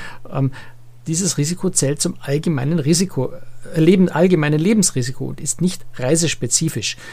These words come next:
Also ich, ich glaube, man muss es wirklich so sehen. Ähm, du machst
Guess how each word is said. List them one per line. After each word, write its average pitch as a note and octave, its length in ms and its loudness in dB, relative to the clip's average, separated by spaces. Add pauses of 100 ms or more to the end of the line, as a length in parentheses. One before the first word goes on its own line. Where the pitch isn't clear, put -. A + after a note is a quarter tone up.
(180)
Also D3+ 220 2 (520)
ich, F3 180 -2
ich - 160 -2
glaube, F#3+ 220 0
man G3 80 0
muss G#3 220 2
es G3 120 2
wirklich F3+ 300 2
so F#3+ 140 2
sehen. A3+ 340 2 (420)
Ähm, E3 220 2 (180)
du D#3+ 80 0
machst - 500 0